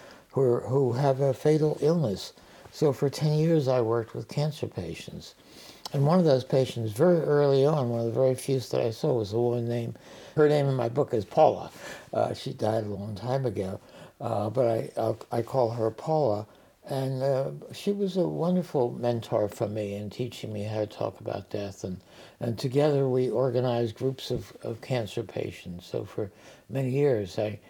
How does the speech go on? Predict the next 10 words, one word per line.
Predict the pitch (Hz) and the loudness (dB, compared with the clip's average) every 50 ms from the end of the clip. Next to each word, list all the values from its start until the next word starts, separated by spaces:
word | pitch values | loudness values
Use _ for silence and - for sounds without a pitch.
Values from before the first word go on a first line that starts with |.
| - - - - | -20 -20 -14 -8
I | - 123 | -6 -4
learned | 120 107 113 127 131 127 127 117 | -4 -2 0 0 0 0 -2 -2
how | 107 117 104 | -4 -4 -4
to | 107 110 | -4 -6
talk | - - - 135 135 - - - - - | -6 -4 -4 -4 -4 -6 -8 -14 -14 -16
to | - - 107 | -18 -14 -10
them | 95 95 92 113 117 | -8 -8 -8 -8 -10
through, | 92 - - - 139 135 | -12 -10 -6 -4 -4 -4
through | 135 - - 156 147 | -4 -6 -6 -6 -4
patients. | 123 139 151 156 139 - - | -2 -2 -2 -2 -2 -6 -12